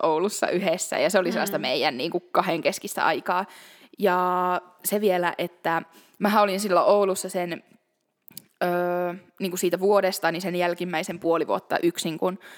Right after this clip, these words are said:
Speaker 1: Matias lähti armeijaan silloin, niin sil-, sehän oli ihan mulle korvaamaton tuki, että te olitte siinä ihan meidän naapurissa sitten, niin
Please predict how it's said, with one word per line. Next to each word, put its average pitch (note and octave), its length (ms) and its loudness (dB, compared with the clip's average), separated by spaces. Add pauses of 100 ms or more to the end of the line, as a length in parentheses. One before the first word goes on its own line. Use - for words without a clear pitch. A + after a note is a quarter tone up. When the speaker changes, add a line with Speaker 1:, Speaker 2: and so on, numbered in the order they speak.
(360)
Speaker 1:
Matias F#3+ 340 2
lähti F3 240 -2
armeijaan F3 540 -2
silloin, F3 400 -4
niin F3 200 0
sil-, F3 420 0
sehän F3+ 440 0
oli E3 200 -2
ihan G3 260 -2
mulle G#3+ 240 -4
korvaamaton G3+ 720 2
tuki, G3 280 -2
että F#3 200 -4
te - 120 -4
olitte F#3+ 280 -4
siinä F3 280 -6
ihan F#3 220 -10
meidän G#3 260 -10
naapurissa G3 540 -6
sitten, - 340 -14
niin - 200 -20